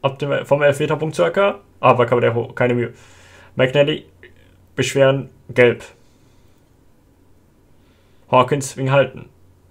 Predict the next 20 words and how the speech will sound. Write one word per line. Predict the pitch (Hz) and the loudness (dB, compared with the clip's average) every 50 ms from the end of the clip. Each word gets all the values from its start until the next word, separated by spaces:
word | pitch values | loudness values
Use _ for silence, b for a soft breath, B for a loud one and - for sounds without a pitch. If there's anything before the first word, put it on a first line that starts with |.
| - b b b b b b b b b b _ - - | -20 b b b b b b b b b b _ -18 -10
Ratschupka, | - 117 - 156 - - - - - - - _ _ _ B B B B B B B | -10 -8 -6 -8 -6 -2 -4 -4 -4 -4 -16 _ _ _ B B B B B B B
hoch | 143 156 151 | -2 -2 0
in | 143 135 | 0 -2
den | 135 | -2
Strafraum. | 131 - 147 131 - 113 104 - - - | 0 4 4 4 4 2 0 -2 -6 -6
Kopfball | - 143 135 143 143 143 139 | -6 -4 -2 -2 -2 -2 -4
Bieren | 135 143 160 170 175 170 | -6 -4 0 0 2 2
und | 143 156 143 | 0 -4 -4
Coughlin | - 165 160 175 175 175 185 190 208 226 226 | 2 4 4 4 4 6 8 8 8 8 6
und | - 196 185 180 | 6 4 4 4
Jason | 190 196 190 190 185 180 | 4 4 4 4 0 0
Bieren | 180 202 202 185 | 2 2 2 4
setzt | 180 190 185 - | 2 0 0 -2
sich | 170 - | -2 0
durch. | 160 151 135 135 | 2 2 2 0
Eins | - - 151 156 143 - | -2 -2 -2 -2 -2 -2
zu | - 151 | -4 -2
null. | 147 139 123 98 - - _ _ _ _ _ _ _ _ _ _ | -2 -2 -4 -6 -8 -12 _ _ _ _ _ _ _ _ _ _
Se-, | - - - 127 120 113 - | -14 -6 -2 -2 -2 -2 0
yes. | - 123 120 117 117 - - - - - - - | 0 2 2 2 0 -4 -10 -10 -12 -12 -14 -16